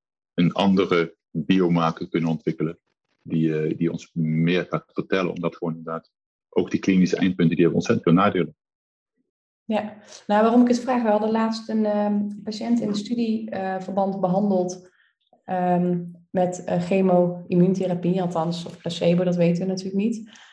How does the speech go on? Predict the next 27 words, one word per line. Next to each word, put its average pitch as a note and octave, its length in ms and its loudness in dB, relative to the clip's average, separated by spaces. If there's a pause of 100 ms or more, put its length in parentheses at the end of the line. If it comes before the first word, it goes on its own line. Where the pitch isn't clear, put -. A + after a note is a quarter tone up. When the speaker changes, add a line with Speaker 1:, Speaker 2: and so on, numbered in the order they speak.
(160)
Speaker 2:
Ehm, F3+ 720 2
waarbij F#3 320 6
dan F#3 160 4
de F3+ 140 4
patholoog, F#3+ 520 2
na G3+ 180 -2
de, F#3+ 260 -4
we F3+ 60 -6
hadden F#3 300 -2
op F#3 60 -12
de F3+ 60 -12
scan B3 340 -4
een G3+ 200 -4
tumor G#3 320 -2
van, F#3 260 -2
nou F3+ 120 -4
ja, E3+ 60 -2
een F3 80 -4
centimeter G#3 540 -4
of G#3 100 -6
zeventien. G#3 840 -2 (220)
Eh, F3+ 280 -4
vervolgens, G3 1040 -4
ehm, F3 680 2 (100)
respons G3+ 560 0
na F#3 480 0 (180)
de, F3 540 2